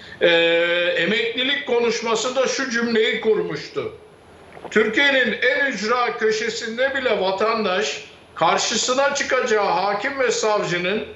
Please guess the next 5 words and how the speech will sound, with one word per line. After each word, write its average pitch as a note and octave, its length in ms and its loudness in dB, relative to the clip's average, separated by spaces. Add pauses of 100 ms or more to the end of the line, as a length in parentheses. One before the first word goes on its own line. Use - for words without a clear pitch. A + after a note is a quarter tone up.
(220)
siyasi G3+ 800 0
görüşünü A#3 600 0
bilmektedir. F#3 800 0 (480)
Bu D4 220 2
da C4+ 180 4